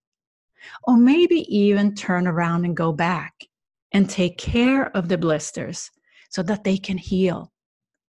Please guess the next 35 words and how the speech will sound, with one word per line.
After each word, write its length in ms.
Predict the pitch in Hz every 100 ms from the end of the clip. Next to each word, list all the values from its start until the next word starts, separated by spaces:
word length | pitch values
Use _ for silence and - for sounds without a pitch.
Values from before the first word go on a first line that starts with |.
| _ _ _ _ _ _ -
And 100 | 185
put 200 | - 214
on 180 | 214 240
a 60 |
different 560 | 202 240 294 349 392 370
pair 260 | - 165 165
of 60 |
shoes 520 | 156 156 - 170 - - -
and 120 | 185
then 160 | 220
skip 360 | 240 - 220 214
and 100 | 202
hop 240 | 180 170
down 220 | - 165 160
the 60 |
trail 280 | - 170 160
much 260 | 160 156 -
happier, 640 | 190 190 220 - - 190 _ _ _ _ _ -
right? 340 | 180 185 233 - _ _ _ _ - - -
So 140 | - 262
this 380 | 214 262 320 330
is 180 | 311 233
what 180 | 220
self-awareness 920 | - 202 190 190 190 175 165 165 175 -
looks 360 | 240 320 -
like. 500 | 170 147 - - - _ _ _ - -
When 180 | 214 220
you 80 | 214
stay 480 | - 269 262 285
tuned 420 | 285 - 262 262 220
in 560 | 202 202 185 156 156 -
with 180 | 196
yourself 500 | 180 180 - 156 156
and 140 | 185 190
acknowledge 960 | 185 214 285 415 381 190 - - -